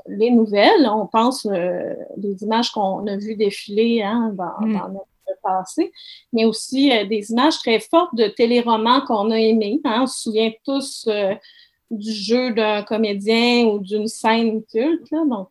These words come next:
Speaker 1: euh, euh, je parle beaucoup, euh, bien sûr, là, des dramatiques dans le livre, mais aussi, on va retrouver des, comme je viens de mentionner, là, des scènes cultes, euh, des phrases mythiques aussi, euh, des expressions,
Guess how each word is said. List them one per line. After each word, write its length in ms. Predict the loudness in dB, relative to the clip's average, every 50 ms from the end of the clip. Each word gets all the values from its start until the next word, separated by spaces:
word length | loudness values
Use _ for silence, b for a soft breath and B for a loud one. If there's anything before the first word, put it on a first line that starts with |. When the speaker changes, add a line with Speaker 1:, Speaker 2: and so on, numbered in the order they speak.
| _ -10
Speaker 1:
euh, 140 | -10 -10 -10 -14 _ _ _ -4
euh, 200 | 0 0 0 0
je 100 | 0 2
parle 240 | 4 6 6 6 4
beaucoup, 360 | 0 -2 -6 _ 4 6 8 8 8
euh, 200 | 8 6 4 0
bien 280 | 0 0 0 0 0
sûr, 500 | -4 -6 0 2 2 4 4 2 0 0
là, 220 | 0 0 0 0 0
des 180 | 0 -2 -2
dramatiques 720 | -2 -4 -4 -4 -4 -6 -8 -10 -14 -6 -4 -4 -4 -4 -6
dans 220 | -10 -8 -6 -6 -4
le 120 | -4 -4
livre, 340 | -4 -2 0 0 0 0 0 -2
mais 260 | 0 2 2 0 0 -2
aussi, 540 | -4 -6 -6 -6 -6 0 4 4 4 4 2 B B B B B -2
on 140 | -2 -2
va 160 | 0 0 0 -2
retrouver 420 | -2 -8 -8 -6 -2 0 2 2
des, 540 | 2 2 2 2 2 2 0 -2 -4 -6 -4
comme 160 | -2 0 0
je 60 | 0 0
viens 160 | 0 0 0
de 140 | 0 0 0
mentionner, 480 | 0 0 -2 -4 -4 -2 0 2 2 2
là, 100 | 0 0
des 160 | -4 -6 -6
scènes 360 | -6 -8 -8 -6 -6 -8 -10 -12
cultes, 640 | -6 -2 2 4 4 4 2 2 0 -4 -4 -4 -2
euh, 160 | -2 -2 -2 -4 b b b b b b b _ _ _
des 220 | -2 0 0 0
phrases 460 | 0 -2 2 4 6 6 6 6 6 4
mythiques 560 | 4 4 2 0 -4 -4 -4 -4 -4 -4 -6
aussi, 560 | -6 -6 -6 -8 -6 -2 0 0 2 2 2
euh, 120 | 2 2
des 220 | 4 2 4 4 2
expressions, 880 | 0 -2 -6 -6 -2 -2 -2 -2 -4 -4 0 2 2 4 2 2 0